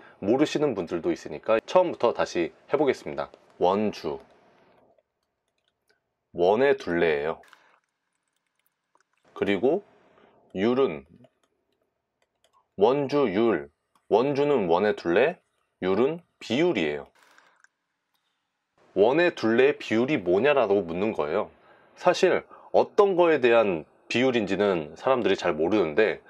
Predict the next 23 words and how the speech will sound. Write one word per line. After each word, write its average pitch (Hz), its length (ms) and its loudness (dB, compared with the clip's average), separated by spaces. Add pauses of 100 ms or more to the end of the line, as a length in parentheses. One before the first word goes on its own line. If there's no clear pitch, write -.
(120)
여기 101 260 0
형광펜 165 420 -2
해봅시다. 82 460 -6 (500)
여기서 90 220 0
중요한 98 400 -2
포인트는 117 500 -2 (600)
지름의 107 500 0
길이, 113 540 -2 (800)
둘레의 98 720 0 (500)
비율이라는 113 640 -2
거예요. 71 320 -8 (400)
이게 139 360 0
원주율이에요. 85 840 -4 (1120)
글씨로 170 380 2
보면은 110 340 0
잘 85 160 -2
이해가 95 300 2
안 80 120 -6
되니까 82 520 -2
그림으로 101 500 -2
해볼게요. 110 420 -4 (520)
여기 110 180 0
지름이 110 720 0